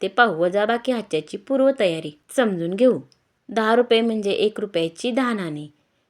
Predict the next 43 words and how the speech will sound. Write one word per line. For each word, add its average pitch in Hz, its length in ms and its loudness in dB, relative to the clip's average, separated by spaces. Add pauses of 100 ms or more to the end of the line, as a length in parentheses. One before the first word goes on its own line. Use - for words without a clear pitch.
(140)
या 196 80 2
ठिकाणी 208 340 -4
हे 202 120 -2
दहा 196 220 -2
रुपयाची 196 320 -4
नोट 269 260 0
आहे 160 200 -8 (420)
आणि 196 260 -2
इथे 220 400 0 (160)
दहा 214 200 -2
नाणी 254 280 2
आहेत 160 180 -4
एक 165 180 -8
रुपयाची. 165 360 -8
एक, 185 320 -2
दोन, 185 260 -2
तीन, 190 340 -8
चार, 185 300 -4
पाच, 180 440 -8
सहा, 175 160 -8
सात, 165 320 -12
आठ, 165 280 -10
नऊ, 170 160 -10 (400)
दहा. 208 320 2 (380)
दहा 180 260 -2
नाणी, 196 300 -4
दहा 185 200 -8
नाणी 214 240 -4
म्हणजे 226 240 -4
दहा 302 240 -2
रुपये. - 280 -8 (420)
आता 226 140 0
इथे 247 220 4
शंभर 226 260 0
रुपयाची 202 380 -2
एक 262 140 0
नोट 202 240 -2
आहे. 156 100 -6
शंभर 208 260 -6
रुपये 233 220 -2
म्हणजे 240 260 0
दहा 202 220 0
रुपयाची 240 720 0